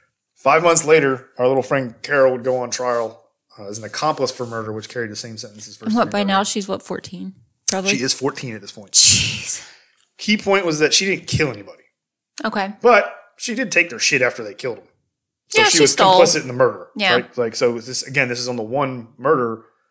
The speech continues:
Speaker 1: for Robert. So she took his wallet. So she was complicit in killing him, obviously.
Speaker 2: Mm-hmm.
Speaker 1: Right? So that was the whole point.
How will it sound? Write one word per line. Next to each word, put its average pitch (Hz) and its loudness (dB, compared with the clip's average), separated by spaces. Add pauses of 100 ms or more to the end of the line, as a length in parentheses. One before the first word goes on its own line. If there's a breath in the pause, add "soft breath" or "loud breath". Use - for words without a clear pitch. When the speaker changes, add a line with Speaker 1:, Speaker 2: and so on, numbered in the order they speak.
(120)
Speaker 1:
for 110 -8
Robert. 127 2
So 117 -2
she 131 -4
took 180 -2
his 151 -2
wallet. 123 2
So 110 -10
she 160 -6
was 151 -4
complicit 135 -6
in 123 -18
killing 120 -10
him, 104 -20
obviously. 208 -2
Speaker 2:
Mm-hmm. 214 -8
Speaker 1:
Right? 113 -16 (440 soft breath)
So 127 -6
that 165 6
was 165 2
the - 2
whole 120 0
point. 101 -18